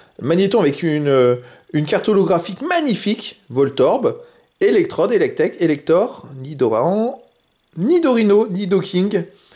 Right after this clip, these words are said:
Voilà, si vous avez des cartes du set de base, ces dessins vous diront quelque chose. En Nidoking en version turbo ici. Fantominus, Spectrum, Sp-, Soporifique, Smogo, Mewtwo. Mewtwo en version holographique. Holographique rare, Mew.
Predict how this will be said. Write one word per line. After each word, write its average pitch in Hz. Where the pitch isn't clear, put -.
Voilà, 135
si 165
vous 185
avez 175
des 160
cartes 170
du 135
set 165
de 143
base, 156
ces -
dessins 185
vous 180
diront 170
quelque 147
chose. 180
En 175
Nidoking 233
en 180
version 185
turbo 196
ici. -
Fantominus, 170
Spectrum, 165
Sp-, -
Soporifique, 151
Smogo, 147
Mewtwo. 226
Mewtwo 330
en 277
version 226
holographique. 196
Holographique 185
rare, 143
Mew. 185